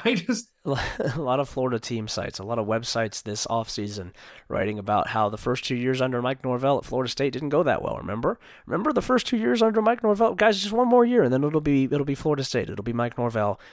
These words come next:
Speaker 2: Just one more year, guys, and then he'll be good, I promise. A lot of those articles. A lot of those articles coming. That's,
Speaker 1: You're gonna have
Speaker 2: that's
Speaker 1: a lot of articles
Speaker 2: <laughs>
Speaker 1: saying, "Well, Urban Meyer hasn't turned down Florida."
Speaker 2: Yeah.
Speaker 1: Um,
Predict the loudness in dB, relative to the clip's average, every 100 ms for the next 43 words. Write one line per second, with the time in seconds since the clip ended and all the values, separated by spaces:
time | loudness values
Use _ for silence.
0 | -14 -4 2 4 4 2 2 2 4 4
1 | 4 -2 -2 -4 -2 -2 0 -2 -2 -2
2 | -2 -6 -10 -20 _ 2 4 4 2 2
3 | 0 -2 -6 -8 -2 4 6 6 4 4
4 | 4 2 -2 -4 -2 -2 0 2 4 6
5 | 6 6 6 4 4 2 4 2 2 0
6 | 0 2 2 0 -4 -8 -4 0 2 2
7 | 2 2 2 0 -4 -8 -6 -4 -2 0
8 | 0 -4 -6 -6 -8 -10 _ -6 -4 -6
9 | -8 -6 -4 -2 -2 -2 -4 -8